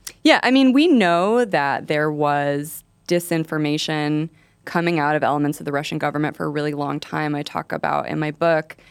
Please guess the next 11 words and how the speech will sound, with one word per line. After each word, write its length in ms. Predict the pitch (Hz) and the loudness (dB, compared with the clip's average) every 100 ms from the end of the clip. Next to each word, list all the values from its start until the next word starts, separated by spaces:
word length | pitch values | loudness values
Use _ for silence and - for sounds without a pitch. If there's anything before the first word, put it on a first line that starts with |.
| _ - | _ -2
after 280 | 160 - | -2 -2
the 100 | 160 | -2
two 180 | 156 - | -2 -2
thousand 380 | 165 156 156 151 | -2 -2 -2 -6
ten 320 | - 156 151 | -4 -2 -2
Deepwater 400 | 151 156 151 147 | -2 -2 -2 -2
Horizon 460 | 160 151 147 151 147 | -2 -2 0 -2 -2
oil 280 | 175 220 226 | 0 2 2
spill, 480 | - 151 143 143 - _ _ | 0 0 2 0 -2 _ _
there 160 | 185 160 | 2 2
were, 440 | 156 151 151 147 | 2 2 2 0